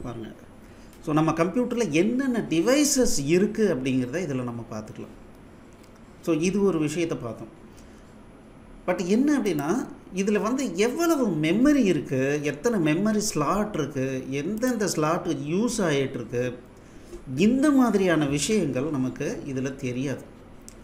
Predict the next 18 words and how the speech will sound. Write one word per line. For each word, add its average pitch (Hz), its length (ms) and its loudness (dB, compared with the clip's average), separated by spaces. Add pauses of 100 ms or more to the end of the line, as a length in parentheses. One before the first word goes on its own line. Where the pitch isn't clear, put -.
(520)
So, 175 160 0
அந்த 240 340 2
மாதிரி 254 320 2
விஷயங்களை 190 520 -2
நம்ம 151 160 0
தெரிஞ்சுக்கிறதுக்கு 160 920 0 (160)
நான் 160 400 2
எது 185 240 0
யூஸ் 190 280 2
பண்றேன் 139 280 0
அப்படின்னா, 117 380 -8 (440)
Belark 170 480 4 (300)
Advisor 143 640 0
Utility 135 640 -2
அப்படின்னு 135 320 -6
ஒண்ணு 127 160 -4
யூஸ் 131 240 -4
பண்றேன். 123 440 -4